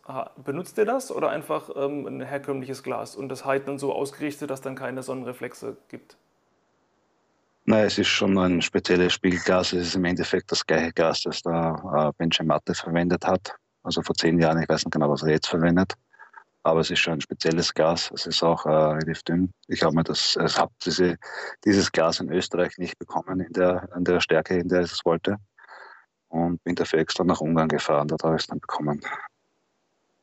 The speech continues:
Speaker 1: Was zahlt man da für so ein Glas? Ich habe überhaupt keine Vorstellungen. Was kostet da der,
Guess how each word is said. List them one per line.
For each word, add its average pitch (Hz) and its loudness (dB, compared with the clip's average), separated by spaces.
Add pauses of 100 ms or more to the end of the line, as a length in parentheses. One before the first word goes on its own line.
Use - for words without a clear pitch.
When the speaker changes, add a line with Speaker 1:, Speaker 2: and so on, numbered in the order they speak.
(720)
Speaker 1:
Was - -8
zahlt 127 -2
man 156 0
da 190 2
für 196 -8
so 185 -4
ein 180 -6
Glas? 202 2
Ich 139 -4
habe 151 -4
überhaupt 143 -2
keine 143 -2
Vorstellungen. 208 -2
Was 151 -4
kostet 170 -8
da 170 2
der, 170 -2